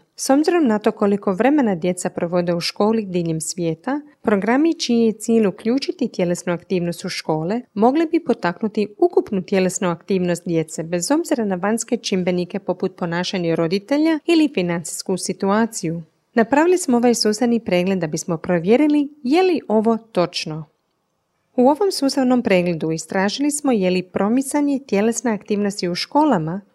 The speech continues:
dovelo do povećanja broja đaka koji zadovoljavaju smjernice o tjelesnoj aktivnosti.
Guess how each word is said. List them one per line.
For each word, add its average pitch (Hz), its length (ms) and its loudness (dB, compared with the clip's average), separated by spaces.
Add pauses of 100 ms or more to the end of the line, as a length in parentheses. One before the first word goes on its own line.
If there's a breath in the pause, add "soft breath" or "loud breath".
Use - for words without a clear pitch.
(120)
dovelo 226 500 2
do 233 160 0
povećanja 202 800 -2
broja 220 340 0
đaka 185 440 -2
koji 185 280 -2
zadovoljavaju 175 800 0
smjernice 180 640 -2
o 226 40 2
tjelesnoj 170 540 -6
aktivnosti. 190 680 -4